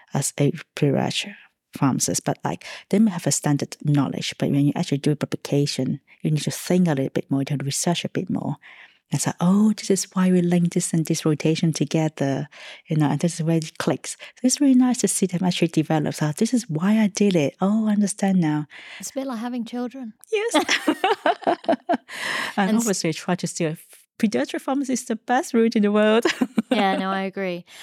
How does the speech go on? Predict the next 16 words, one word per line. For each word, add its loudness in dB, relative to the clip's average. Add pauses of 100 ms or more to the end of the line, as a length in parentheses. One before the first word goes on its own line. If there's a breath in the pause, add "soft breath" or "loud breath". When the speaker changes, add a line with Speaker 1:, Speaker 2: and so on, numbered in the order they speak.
(160 loud breath)
Speaker 2:
But 2
yeah, 4
I 2
mean, 2
they, 0
they 0
are, 2
uh, -2
you -2
know, 0
they're 0
not, -2
they're -2
not -4
babies, -6
but, -6